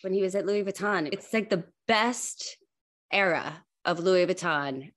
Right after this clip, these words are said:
I still have shoes from that era and stuff. I can't fit in them anymore 'cause my feet have grown due to pregnancy, but I will never get rid of them because they're just works of art.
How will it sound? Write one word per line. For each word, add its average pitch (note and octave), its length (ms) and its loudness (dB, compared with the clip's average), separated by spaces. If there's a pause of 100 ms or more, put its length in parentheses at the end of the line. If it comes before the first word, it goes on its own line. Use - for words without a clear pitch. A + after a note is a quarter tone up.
I G3 60 0
still C4+ 240 6
have A#3+ 140 2
shoes G3+ 420 0
from F3 140 -2
that D#3 160 0
era D3 220 -2
and C#3+ 140 -6
stuff. D3 240 -4
I E3 140 -4
can't A3+ 240 0
fit A#3+ 160 0
in A3 60 -2
them F3 100 2
anymore C#3+ 400 0
'cause - 200 -12
my D#3 100 -2
feet F3 240 2
have E3+ 140 -4
grown C3+ 300 -2
due D3+ 180 -6
to D3 40 -6
pregnancy, D3+ 600 -4
but - 80 -4
I E3 80 -2
will F#3 140 2
never G3 680 2
get F3+ 200 2
rid D#3+ 180 -2
of E3 120 -4
them C3+ 340 -4
because E3 280 -8
they're F#3 140 -4
just - 280 -6 (340)
works E3 680 0
of G3 100 -4
art. A3+ 360 0